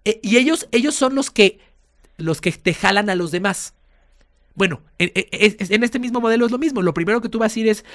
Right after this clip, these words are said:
por el target meta. ¿Quiénes son aquellos, aquellos a quienes les quieres hablar? Yo le quiero hablar a los que quieren agua caliente.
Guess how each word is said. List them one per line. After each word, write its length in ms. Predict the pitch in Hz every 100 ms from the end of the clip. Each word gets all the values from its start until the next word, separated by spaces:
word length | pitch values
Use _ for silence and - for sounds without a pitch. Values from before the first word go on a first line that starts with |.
| -
por 160 | - 165
el 120 | 147
target 400 | 185 190 196 208 - _ _ -
meta. 440 | 165 156 - - - _ _ -
¿Quiénes 300 | - 202 247
son 340 | - 226 247 - - -
aquellos, 540 | - 165 202 214 254 -
aquellos 340 | 180 214 247
a 60 | 247
quienes 240 | 185 156
les 140 | 143 -
quieres 260 | 185 180
hablar? 380 | 151 139 165 - _ -
Yo 220 | 160 240
le 100 | 269
quiero 200 | 240 240
hablar 340 | 214 190 294 - -
a 80 | 170
los 160 | 165
que 80 | 180
quieren 260 | 202 208 208
agua 220 | 190 190
caliente. 500 | 156 143 143 120